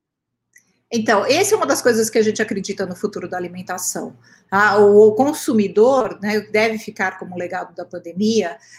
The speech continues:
ah, realmente ele cozinhar mais em casa,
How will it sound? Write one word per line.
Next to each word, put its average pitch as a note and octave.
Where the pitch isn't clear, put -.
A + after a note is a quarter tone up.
ah, F#3
realmente A#3
ele A#3+
cozinhar A3+
mais G#3+
em G#3
casa, F3